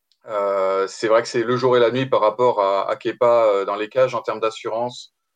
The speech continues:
euh, de solidité, et on sent que ça fait un bien fou à, à toute équipe.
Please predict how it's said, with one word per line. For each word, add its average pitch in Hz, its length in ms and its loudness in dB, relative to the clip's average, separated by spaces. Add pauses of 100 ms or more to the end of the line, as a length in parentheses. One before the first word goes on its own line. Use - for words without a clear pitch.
(280)
euh, 98 500 4
de 107 100 -6
solidité, 117 720 -2
et 107 80 0
on 110 80 -4
sent 131 160 -4
que 123 60 -8
ça 117 80 -2
fait - 160 -6
un 104 120 -4
bien 110 160 -4
fou 117 220 -4
à, 95 260 2
à - 40 -4
toute - 180 -20
équipe. 135 320 -2